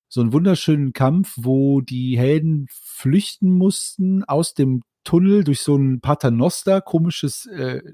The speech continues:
äh, äh, Aufzugssystem. Ich weiß nicht, ob er das jemals von euch jemand gespielt hat. Das Schöne ist, dass gleichzeitig ein Angriff stattfand, sodass die einen mussten diesen Eingang zu diesen Aufzügen verteidigen, während die anderen geflüchtet sind. Und diese Spaltung von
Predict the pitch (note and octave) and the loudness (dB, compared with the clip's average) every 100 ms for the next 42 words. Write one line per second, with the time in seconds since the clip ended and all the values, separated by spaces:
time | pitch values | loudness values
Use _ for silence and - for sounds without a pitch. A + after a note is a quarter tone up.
0 | A#2 - _ _ _ _ _ B2 A#2+ C3 | -12 -12 _ _ _ _ _ -6 -2 -2
1 | B2+ B2 A2+ B2+ - _ C3+ F3 - - | -2 -6 -8 -8 -8 _ 2 2 2 -2
2 | G3 - D#3+ - - F3+ G#3 B3+ _ - | -2 -2 -6 -4 0 2 2 -2 _ -20
3 | - _ B2+ A#2+ G#2+ A2+ G#2 - A#2 A2+ | -20 _ -4 -2 -2 -2 -2 0 2 0
4 | - A2+ A2+ A#2+ C3 - - B2+ C#3+ E3 | -2 -6 -4 -4 -4 -6 -4 -2 2 2
5 | F#3+ - - - - A#2+ - F3 G#3+ G#3+ | 0 -6 -20 -20 -6 -4 2 2 4 2
6 | G3 G3+ - B2 B2 B2 F3+ - E3 D#3 | 2 -2 -2 -4 -2 0 0 2 -2 0
7 | C3 C3 C#3 C#3+ A#2+ - A2+ - - C#3 | -4 -2 -2 0 -2 -4 -8 -8 -6 -4
8 | E3+ C3 B2 A#2+ - _ - _ _ _ | -4 -4 -2 -4 -8 _ -20 _ _ _
9 | C3+ - C#3 F#3+ A3 E3 F3+ - F#3+ G3 | -8 -2 2 4 4 4 2 -2 -4 -2
10 | G#3+ G#3 _ _ C#3+ C#3+ C#3 C#3+ F3 G3+ | -2 -6 _ _ -6 -4 -4 -2 2 4
11 | G3+ F#3+ D3 C3 C3+ E3 - G#3 F#3+ - | 4 0 -2 -4 -2 -4 -2 -2 -2 -2
12 | - E3 E3+ F#3 D#3 C#3 C#3+ C#3+ D#3 D3+ | -2 0 0 0 0 0 -2 -2 -2 -2
13 | C#3 - B2+ G#2+ - A2 A2+ A2 E3+ F3+ | -4 -4 -6 -6 -6 -6 -4 -2 -2 2
14 | G3 - - D3 G3+ G3+ C3 G#2+ G#2 - | 0 0 -2 2 2 2 -2 0 -2 2
15 | A#2 A2+ | 2 2